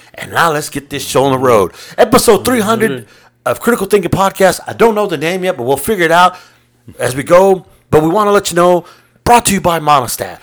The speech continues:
Speaker 1: Monostat has been a
Speaker 2: <laughs>
Speaker 1: loyal supporter of Critical Thinking Podcast since day one. Ladies and gentlemen, Monostat. And I mean, I really, I really, I don't have no use for it. I'm being honest with you. I mean, I ain't got no burn. You got a loaf of bread on you there, Rick? I don't have any.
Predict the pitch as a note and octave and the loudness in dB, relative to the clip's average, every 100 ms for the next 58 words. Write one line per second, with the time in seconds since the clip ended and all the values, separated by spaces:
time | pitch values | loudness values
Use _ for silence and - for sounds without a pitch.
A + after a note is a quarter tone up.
0 | - F#3 C4 G#3 A3+ G#3 G3 - B3 - | -12 -4 0 0 2 0 4 4 4 6
1 | A#3+ C4+ B3 F#3+ - B3 G#3 A3+ D#3+ C3 | 6 8 6 6 2 0 4 6 6 2
2 | - A#3 F3+ F#3+ F3 - F3 - D#3+ - | 2 0 0 0 0 0 0 2 -2 -2
3 | A#2+ G2 D3 D3+ C3+ G#2+ A#2+ F#2+ D#2 - | -8 -4 -2 0 -4 0 0 0 -4 -20
4 | - - G3+ F3+ D3+ F3+ E3+ E3 - - | -10 0 0 0 -2 0 0 -2 -6 -20
5 | _ - D#3+ C#3 - A2 F2+ - _ _ | _ -2 0 0 -2 -6 -8 -10 _ _
6 | C3+ D#3 F3+ F#3 E3+ - - A3+ A3 A#3 | -4 -2 0 -2 -4 -6 0 2 4 4
7 | G3+ - - G3+ B3 A3+ A3 F3 - G#3 | 2 -4 -2 2 4 4 4 0 0 2
8 | D4 D4 C#4 A#3+ A#3 G#3 B3+ - F4 E4+ | 4 4 4 4 2 2 2 2 0 0
9 | F#3 D#3 G#3+ F#3+ C#4+ C#4+ E4+ C#4+ D#3 B2 | -6 -4 -2 0 0 0 -2 -2 0 2
10 | G3+ F#3 D3 C3 B2 C#3 E3+ B2 D#3 E3 | 2 2 2 2 2 2 0 -2 0 0
11 | D3+ E3+ G3+ G#3+ A3 A3+ A#3+ - F#3+ G#3+ | -2 0 0 2 2 2 2 0 0 2
12 | E3+ G3+ C#3 F#2+ | 2 2 0 -2